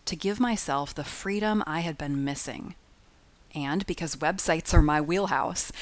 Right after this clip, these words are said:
this episode is going to be all about how you can use your website to bring more freedom to your life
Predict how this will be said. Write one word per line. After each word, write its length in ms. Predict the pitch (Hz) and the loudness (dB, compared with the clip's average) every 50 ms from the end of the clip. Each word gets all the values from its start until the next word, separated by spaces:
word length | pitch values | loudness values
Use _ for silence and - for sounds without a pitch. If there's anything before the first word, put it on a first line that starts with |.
| - - - - | -10 -8 -6 0
this 240 | 175 196 202 - - | 4 4 4 4 4
episode 560 | - 208 214 - 247 - - 285 277 277 269 - | 2 2 2 2 2 2 4 6 6 6 6 4
is 120 | - 185 156 | 2 0 2
going 220 | 180 175 175 180 | 4 4 4 4
to 80 | 175 175 | 4 2
be 160 | 165 151 - - - | -2 -2 -4 -2 0
all 280 | 170 175 180 196 214 | 0 2 4 4 4
about 300 | 214 185 170 147 147 - | 4 2 2 0 0 -2
how 140 | 147 165 151 | -2 -2 -2
you 300 | 143 135 135 160 190 233 | -4 -2 -2 -2 -2 -2
can 240 | - - 233 220 190 | 2 4 4 4 4
use 240 | 175 180 185 185 - | 4 2 0 0 0
your 120 | 196 190 | 0 -2
website 540 | 180 - 147 143 - - - 143 135 135 - - - - - - - | 0 -2 -4 -4 -4 -4 -6 -4 -6 -8 -8 -10 -16 -18 -18 -8 -4
to 100 | - 180 | -4 0
bring 200 | 180 170 165 160 | 4 4 6 6
more 240 | 160 165 185 233 254 | 6 4 4 2 2
freedom 540 | - - - 240 240 240 190 147 139 143 147 | 0 -2 -2 0 0 2 2 2 2 2 2
to 120 | - 165 | 0 -2
your 100 | 160 156 | -2 -4
life 480 | 151 156 175 175 - 131 143 - - | -4 -2 -2 -2 -4 -4 -8 -8 -10